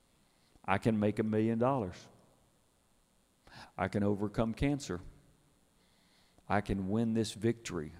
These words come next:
Do you want to know what that translation should be? That word that is translated "do" is better translated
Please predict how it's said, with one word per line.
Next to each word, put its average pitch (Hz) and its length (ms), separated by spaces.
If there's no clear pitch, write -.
Do 90 120
you 113 140
want 135 180
to 131 80
know 123 160
what 117 240
that 107 180
translation 98 920
should 98 600
be? 123 360
That 113 200
word 123 340
that 107 120
is 95 100
translated 98 880
"do" 135 540
is 87 160
better 110 400
translated 92 960